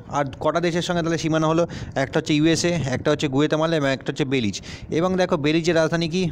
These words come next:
বেলমোপান এবং গুয়েটেমালার রাজধানী গুয়েটেমালা, ঠিক আছে? এবার দেখো যে এই যে শহরগুলো বললাম কিছু শহরের সমষ্টি, মানে ওই আরও কিছু শহর যেমন টলুকা বলে দিয়েছি, গ্রেটার মেক্সিকো সিটি মানে রা-, রাজধানীটা পুয়েবলা, এগুলো কিন্তু অবশ্যই তোমাদের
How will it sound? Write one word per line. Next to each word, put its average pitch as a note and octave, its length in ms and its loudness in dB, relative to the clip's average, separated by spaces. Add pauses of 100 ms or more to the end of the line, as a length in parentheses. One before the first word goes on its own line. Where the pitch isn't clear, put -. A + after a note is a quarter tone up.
(120)
বেলমোপান D3+ 680 0
এবং D3 180 0
গুয়েটেমালার D3+ 380 2
রাজধানী E3 360 0 (380)
গুয়েটেমালা, C3+ 560 0 (220)
ঠিক F#3 120 0
আছে? F#3+ 160 -2 (440)
এবার G3+ 160 4
দেখো G#3 200 2
যে G#3+ 180 4
এই F3 220 2
যে F#3 180 4 (340)
শহরগুলো E3+ 320 4
বললাম E3+ 200 2
কিছু E3+ 160 -2
শহরের D#3+ 260 2
সমষ্টি, E3 480 -2 (340)
মানে D3+ 160 2
ওই D#3 300 2 (120)
আরও D#3 200 0
কিছু E3 180 -2
শহর D3 220 0
যেমন D3 200 0
টলুকা D3+ 560 0 (120)
বলে C#3+ 200 0
দিয়েছি, D3 240 0
গ্রেটার C#3+ 240 -2
মেক্সিকো D3 340 -2
সিটি C#3 260 -2
মানে C#3+ 180 -2
রা-, C#3 160 2
রাজধানীটা C#3 500 0
পুয়েবলা, C3+ 440 0 (280)
এগুলো E3+ 220 2
কিন্তু F3 220 0
অবশ্যই D3 280 0
তোমাদের D3+ 280 0